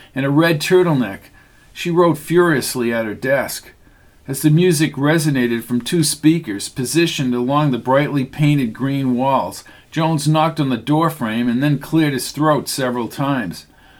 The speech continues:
Although he was ready to question her, he kept wondering about Fred Dempsey having Povich's notes on the computer. McIntyre looked up. She stared at Jones for a few moments and then turned in the chair.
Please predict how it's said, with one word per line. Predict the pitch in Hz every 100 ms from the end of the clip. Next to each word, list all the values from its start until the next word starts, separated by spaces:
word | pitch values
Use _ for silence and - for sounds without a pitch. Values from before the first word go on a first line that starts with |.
| _
Although | - 151 180 180
he | 151
was | -
ready | 156 156 147
to | 110
question | - 160 170 - 127
her, | 113 107
he | 127
kept | - 170 151
wondering | 147 185 160 123
about | 120 120 120
Fred | - 156 151 135
Dempsey | 113 147 165 - 107
having | 120 123 123 120
Povich's | - 147 139 127 - 120 127
notes | 135 160 151 123
on | 110
the | 107
computer. | 113 101 135 147 139 - - _ _ _ -
McIntyre | 156 160 160 143 160 139 127 127
looked | 139 -
up. | 147 147 -
She | - 120
stared | - - 165 180 151
at | 117
Jones | 120 110 113 110
for | - 117
a | 104
few | - 131 127
moments | 127 127 147 147
and | 127 135
then | 143 143
turned | 160 151 151
in | 131
the | 120
chair. | - - 156 139 92